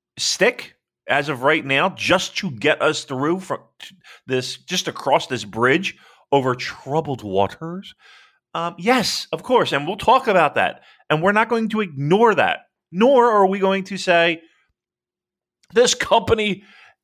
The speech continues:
has gone, has fallen apart," and it's, uh, okay. It, it, I mean, I hate to say it is what it is, but it is what it is. We're, we're, we're, we're, we're playing with the cards that we have, we have been dealt. Um, and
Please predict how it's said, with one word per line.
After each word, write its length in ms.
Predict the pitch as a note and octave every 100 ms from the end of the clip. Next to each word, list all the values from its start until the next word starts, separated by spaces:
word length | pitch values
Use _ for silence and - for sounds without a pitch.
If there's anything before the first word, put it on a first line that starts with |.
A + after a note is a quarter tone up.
| -
has 540 | A#3 G#3+ G#3+ G3 -
gone, 480 | E3+ A3+ A#3 G#3+ G#3+
has 180 | G3+ F3+
fallen 320 | A3 A#3 G#3+
apart," 540 | F#3+ - G#3+ G3+ G3+
and 240 | F#3 F#3+ F#3+
it's, 80 | -
uh, 220 | G3+ F#3+ - -
okay. 220 | A#3 A3+ A#3
It, 180 | A3 -
it, 180 | F#3+ - -
I 60 |
mean, 300 | G3 F#3+ F#3 - _ _ -
I 100 | F3
hate 240 | F3 A#3
to 80 | F#3
say 300 | D#3 F#3+ F3+
it 80 | D#3+
is 200 | G3+ E3+
what 100 | D#3+
it 100 | D#3
is, 200 | A#3+ A3
but 160 | F3+ F#3+
it 80 |
is 160 | A#3 G3+
what 100 | F#3
it 100 | F3+
is. 300 | C4+ A#3+ C#3+
We're, 180 | C#3+ E3+
we're, 140 | E3+ E3+ -
we're, 180 | E3+ D#3+ -
we're, 180 | D#3 D#3+ - _ -
we're 160 | D#3
playing 480 | D3+ - G3 G#3+ G#3
with 160 | F#3 F#3
the 80 | F3
cards 500 | - F#3 G3 F3 D3
that 140 | E3
we 60 | C#3
have, 180 | D3 D3
we 160 | E3
have 200 | D3 C#3+
been 220 | B2+ B2+ A2+
dealt. 400 | F#3 A3+ - - _ _ _ _ _ -
Um, 580 | C3 C3 C3 C3 C3+ C#3 _ _ _ _ _ _ _ _ _ _ _ _ _ - - -
and 520 | F3 F3 F3+ F3